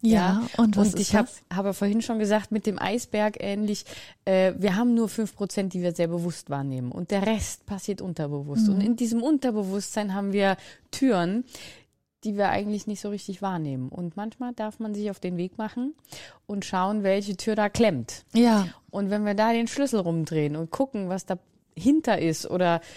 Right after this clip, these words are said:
Speaker 2: äh, vielleicht die Tür mal schließen, damit das endlich Ruhe gibt, dann haben wir da tatsächlich eine fantastische Möglichkeit, einfach zu sagen, wir haben wieder mehr Lebensqualität für alle Betroffenen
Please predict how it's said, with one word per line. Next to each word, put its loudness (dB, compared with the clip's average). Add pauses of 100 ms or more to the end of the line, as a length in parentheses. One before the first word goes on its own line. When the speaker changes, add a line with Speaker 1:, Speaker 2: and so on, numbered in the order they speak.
(220)
Speaker 2:
äh, -6
vielleicht 0
die -6
Tür -2
mal 0
schließen, 0
damit -2
das -4
endlich -4
Ruhe 2
gibt, -2 (500)
dann -2
haben -2
wir 0
da 4
tatsächlich -4
eine -4
fantastische -6
Möglichkeit, 0
einfach -6
zu -8
sagen, 0
wir -2
haben -2
wieder -2
mehr -2
Lebensqualität -4
für -8
alle -6
Betroffenen -6